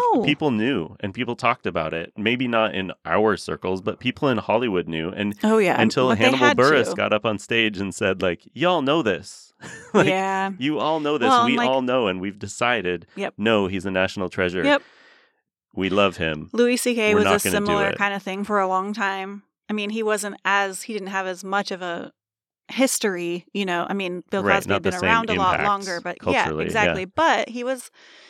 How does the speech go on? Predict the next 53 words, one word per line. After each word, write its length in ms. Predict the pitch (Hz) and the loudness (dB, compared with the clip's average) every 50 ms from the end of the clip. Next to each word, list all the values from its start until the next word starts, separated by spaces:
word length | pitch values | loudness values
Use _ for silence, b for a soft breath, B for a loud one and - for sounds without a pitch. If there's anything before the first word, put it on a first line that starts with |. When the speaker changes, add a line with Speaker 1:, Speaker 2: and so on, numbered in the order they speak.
| B B B B B | B B B B B
Speaker 2:
you 100 | 247 269 | -2 -2
know, 360 | 226 196 196 196 202 208 214 _ _ _ _ _ _ _ _ _ _ _ _ _ _ _ _ _ _ _ - 180 | 0 0 -2 -2 -4 -6 -10 _ _ _ _ _ _ _ _ _ _ _ _ _ _ _ _ _ _ _ -10 -4
beloved 760 | 208 208 202 180 170 175 214 240 202 180 175 170 165 - - _ _ _ _ _ _ - | -2 -2 0 0 2 2 4 4 4 2 -2 -8 -14 -16 -18 _ _ _ _ _ _ -10
and 560 | 180 190 185 185 180 175 175 180 180 - - | -6 -6 -4 -4 -4 -6 -6 -6 -6 -2 0
Speaker 1:
Yeah, 200 | 196 170 110 - - | 2 2 2 2 2
and 140 | 113 127 | 2 2
we 160 | 143 147 160 139 | 2 2 4 4
all 180 | 147 160 160 | 4 4 4
Speaker 2:
people 180 | 110 - 214 - | 2 2 2 4
Speaker 1:
do 40 | 233 | 4
Speaker 2:
had 140 | 208 208 - | 4 4 4
a 60 | - | 2
Speaker 1:
it. 60 | 214 | 0
Speaker 2:
really 200 | - 180 190 202 | -2 -4 -6 -6
hard 220 | 202 202 208 196 - | -6 -8 -8 -10 -10
time. 560 | 202 190 196 196 196 202 202 202 202 202 202 | -8 -6 -6 -6 -6 -8 -10 -12 -12 -6 -2
Speaker 1:
I 140 | 151 113 120 | 0 0 0
did 240 | 117 135 123 107 104 | 0 -2 -4 -2 0
this, 260 | 117 104 104 104 - | 0 0 0 -2 0
not 200 | 104 101 104 - | 0 0 0 2
that 120 | - 104 | 0 0
it's 160 | 101 95 - - | 0 0 -2 -4
the 140 | - 87 | -10 -8
same 260 | - - 92 87 85 80 | -6 -4 -4 -2 -4 -2
thing 220 | - 117 120 110 | -2 0 0 0
at 100 | 87 80 | 0 0
all, 160 | 80 78 87 | 0 0 0
but 160 | 90 90 87 | 0 0 0
I 80 | 92 95 | 0 0
did 220 | 82 95 101 90 | 0 0 -2 -2
the 80 | 95 95 | -2 -4
same 260 | - - 92 87 87 | -2 -2 -2 -2 -2
thing 240 | - - 92 85 85 | -4 -4 -4 -2 -2
with, 240 | 85 80 - - - | -4 -4 -6 -6 -6
like, 180 | 85 82 - | -6 -4 -2
Lance 280 | 90 87 87 87 - - | -2 0 0 0 0 0
Armstrong. 640 | 87 92 104 101 - 92 80 76 76 92 104 120 - - | 0 0 0 -2 -2 -2 -2 -2 -2 -6 -8 -10 -6 -4
I 100 | 87 85 | -4 -4
Speaker 2:
Oh, 20 | |
Speaker 1:
justified 440 | 78 - 90 80 - 196 214 277 277 | -2 -2 -2 0 0 2 2 4 4
Speaker 2:
yeah. 200 | 226 - 87 87 | 2 2 2 0
Speaker 1:
it 120 | 87 - | -2 -6
forever, 460 | - - 85 78 82 85 87 90 92 | -8 -6 -4 -4 -2 -2 -2 -2 -2
and 100 | 95 90 | -2 -2
I 100 | 85 85 | -2 -4
had 160 | 82 87 85 87 | -2 -2 -2 -2
Speaker 2:
I 40 | |
remember 160 | 180 180 87 90 | 0 0 0 0
Speaker 1:
arguments 320 | 214 262 277 226 - - | 2 2 0 0 0 0
Speaker 2:
that. 80 | - - - | -2 -4 -4
Speaker 1:
with 60 | - | -2
people 320 | - 104 - - 120 117 104 | -4 -4 0 0 0 2 2
like, 280 | 107 117 120 - - | 2 2 0 -2 -6